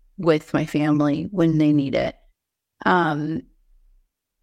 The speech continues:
and, and I guess that's probably the biggest thing. The smallest thing is, like, you know, I just paid off my minivan <laughs> You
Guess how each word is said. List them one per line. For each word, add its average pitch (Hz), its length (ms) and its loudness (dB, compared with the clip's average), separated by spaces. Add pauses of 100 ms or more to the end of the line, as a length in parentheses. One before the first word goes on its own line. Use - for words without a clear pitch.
(380)
and, 196 200 0
and 196 180 0
I 185 100 0
guess 190 220 2
that's - 320 -6
probably 165 480 -2
the 160 120 -8
biggest 156 380 -4
thing. 156 200 -4
The 190 80 -4
smallest 285 500 2
thing 233 260 4
is, 208 160 0
like, 180 420 0 (260)
you 226 140 4
know, 165 260 0 (600)
I 202 100 2
just 190 260 -2
paid 196 220 2
off 185 220 2
my 196 120 2
minivan 175 800 2 (340)
<laughs> - 0 -
You 302 220 2